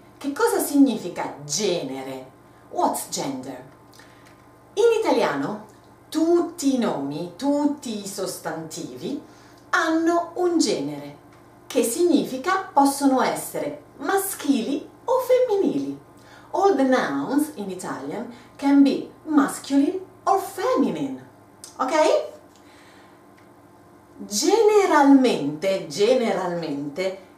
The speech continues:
i nomi che finiscono in O, the nouns ending in O, sono maschili singolari.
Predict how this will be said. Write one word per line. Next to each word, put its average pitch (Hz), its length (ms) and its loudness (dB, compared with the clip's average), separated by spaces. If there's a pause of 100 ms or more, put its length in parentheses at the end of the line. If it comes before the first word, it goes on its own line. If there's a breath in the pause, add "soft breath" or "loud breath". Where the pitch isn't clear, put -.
i 277 160 6
nomi 349 680 10
che 240 140 -2
finiscono 233 880 -4
in 233 360 -4 (180)
O, - 520 0 (240 loud breath)
the 180 160 -4
nouns 202 460 -2
ending 185 420 -6
in 175 300 -8
O, - 420 -2 (320 loud breath)
sono 233 720 0
maschili 277 960 -2
singolari. 175 1160 0